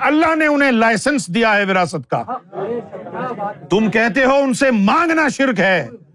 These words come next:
اللہ نے ان کو جنت الفردوس کا وارث بنایا ہے۔ وہ مدد کو تو گولی مارو، وہ جس کو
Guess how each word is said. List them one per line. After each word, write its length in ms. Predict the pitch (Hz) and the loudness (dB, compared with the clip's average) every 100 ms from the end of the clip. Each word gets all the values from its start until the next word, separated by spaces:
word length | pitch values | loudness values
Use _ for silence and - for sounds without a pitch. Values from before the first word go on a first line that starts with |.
| _ _ _ _ | _ _ _ _
اللہ 360 | 214 277 311 320 | 0 2 2 2
نے 120 | 311 | 2
ان 240 | 302 311 | 2 0
کو 100 | 208 339 | 0 0
جنت 480 | 220 294 370 370 254 | 2 2 2 0 2
الفردوس 520 | 320 247 269 254 247 | 2 2 2 2 0
کا 120 | 254 | 0
وارث 340 | 233 208 208 165 | 2 2 2 0
بنایا 440 | 180 170 156 131 | 0 2 0 0
ہے۔ 200 | 107 95 - 175 185 _ _ - 190 - - - | -4 -12 -18 -18 -18 _ _ -20 -20 -20 -20 -8
وہ 380 | 117 120 208 285 330 339 294 - | -2 2 4 4 4 2 -2 -2
مدد 480 | 156 185 202 269 208 | 0 2 2 2 2
کو 140 | 269 | 0
تو 120 | 233 294 | 2 2
گولی 220 | 233 277 302 | 2 2 2
مارو، 560 | 285 294 302 262 165 - 226 226 _ _ _ - | 2 2 2 2 -2 -10 -18 -20 _ _ _ -2
وہ 200 | 285 302 | 0 2
جس 340 | 175 147 320 | 2 0 0
کو 100 | - | 0